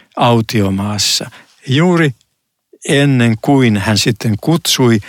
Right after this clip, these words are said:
Mooseksen vapauttamaan Israelin kansan Egyptin orjuudesta.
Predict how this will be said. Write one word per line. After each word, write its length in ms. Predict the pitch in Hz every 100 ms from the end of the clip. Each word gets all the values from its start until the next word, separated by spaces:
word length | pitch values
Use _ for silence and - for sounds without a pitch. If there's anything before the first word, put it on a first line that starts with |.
| - -
Mooseksen 840 | 127 135 131 113 - - 107 104 208 117 104
vapauttamaan 1080 | 131 131 123 117 107 - 120 107 101 95 87 - - - - - _ _ _ _ _ - -
Israelin 760 | 254 147 117 - 113 107 101 101
kansan 640 | - 113 107 104 110 101 90
Egyptin 640 | 127 110 107 - - 101 113
orjuudesta. 1040 | 117 98 92 90 92 110 113 - -